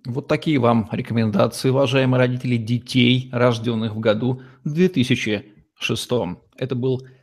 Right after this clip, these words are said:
Александр Роженцев, прогнозист будущего, программа «Прогноз по году рождения». Мы ее ведущие Евгений Романенко и Александр Роженцев. Ставьте лайк, задавайте вопросы в комментариях, подписывайтесь на наш YouTube-канал, чтобы не пропустить новые интересные видео с прогнозами от Александра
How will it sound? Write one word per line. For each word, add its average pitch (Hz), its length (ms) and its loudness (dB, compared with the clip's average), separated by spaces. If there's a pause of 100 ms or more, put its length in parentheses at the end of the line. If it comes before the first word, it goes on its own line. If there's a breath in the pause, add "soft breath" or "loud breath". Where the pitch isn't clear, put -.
(360 soft breath)
Александр 107 460 -2
Роженцев, 139 420 -2
прогнозист 135 440 -2
будущего, 120 520 -2
программа 107 480 2
«Прогноз 113 540 0
по 113 160 -2
году 107 220 0
рождения». 131 960 0
Мы 104 160 -2
ее 104 180 -2
ведущие 117 440 -4
Евгений 104 200 -2
Романенко 101 540 -2 (180)
и - 60 -14
Александр 107 480 -4
Роженцев. 135 340 -2 (240 soft breath)
Ставьте 143 460 2
лайк, 156 400 4 (340)
задавайте 117 320 0
вопросы - 220 -6
в - 40 -20
комментариях, 139 460 0
подписывайтесь - 640 -6
на 107 80 -4
наш 101 140 -8
YouTube-канал, 139 440 -2
чтобы 131 220 -8
не 135 100 -6
пропустить 127 440 -10
новые 131 320 0
интересные 123 420 -2
видео 107 260 0 (220)
с - 100 -20
прогнозами 98 600 -4 (240 soft breath)
от - 160 -10
Александра 95 540 -6